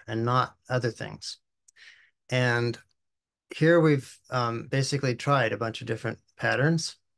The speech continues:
So remember in our first pass through this, we found some other things that might be synonyms for adverse events, like safety. And we also found, um, other, um, documents that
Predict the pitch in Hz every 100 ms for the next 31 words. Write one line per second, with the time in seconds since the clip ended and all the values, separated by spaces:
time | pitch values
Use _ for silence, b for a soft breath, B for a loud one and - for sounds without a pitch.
0 | _ _ _ - - 156 147 170 175 170
1 | 147 135 - 147 - - 135 131 127 -
2 | 127 117 - 120 - 123 113 110 120 110
3 | 107 104 104 _ _ _ - 127 120 117
4 | 113 113 113 120 127 120 131 143 147 143
5 | 139 143 147 143 139 143 139 - 113 -
6 | _ - - 123 127 - 135 143 - b
7 | b b b b 120 127 127 135 131 123
8 | 117 120 117 113 110 113 _ _ _ _
9 | _ _ _ _ _ _ _ _ _ -
10 | 135 131 131 127 - _ _ _ _ -
11 | 120 117 113 110 _ _ _ _ _ _
12 | 127 131 135 123 - 120 113